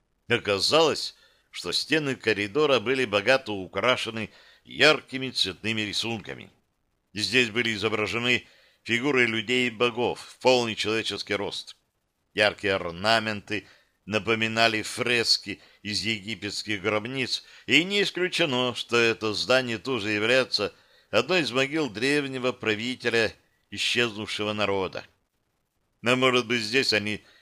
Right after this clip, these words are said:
захоронили очередного великого инку. А потом город опечатали и покинули,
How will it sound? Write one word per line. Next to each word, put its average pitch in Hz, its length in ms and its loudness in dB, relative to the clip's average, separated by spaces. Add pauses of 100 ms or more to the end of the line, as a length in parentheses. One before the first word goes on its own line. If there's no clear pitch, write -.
захоронили 117 680 0
очередного 104 840 0
великого 92 380 -6
инку. 95 480 -8 (600)
А 151 140 2
потом 170 380 4
город 160 340 4
опечатали 151 720 0
и 107 100 -4
покинули, 135 680 -4